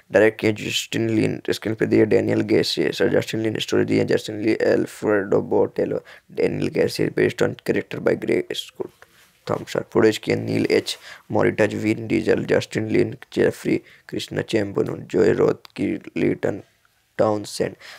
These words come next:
समाथन विंसेंट। स्टारिंग दिए विन डीजल,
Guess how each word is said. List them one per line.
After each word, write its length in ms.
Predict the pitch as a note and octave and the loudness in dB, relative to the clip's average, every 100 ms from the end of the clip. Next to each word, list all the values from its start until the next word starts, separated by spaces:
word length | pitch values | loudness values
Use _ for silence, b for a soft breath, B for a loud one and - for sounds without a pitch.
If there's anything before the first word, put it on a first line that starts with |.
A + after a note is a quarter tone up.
| - | -6
समाथन 480 | - G#2 G2+ - G2+ | -4 0 -2 -2 -2
विंसेंट। 720 | - G#2+ - - - - - | 0 0 0 -2 -6 -6 -8
स्टारिंग 260 | - A2 A2 | -2 0 2
दिए 160 | A2+ A2 | 0 0
विन 280 | A2 A2 | 0 -2
डीजल, 360 | A2 G2+ G2+ G2+ | 0 2 2 0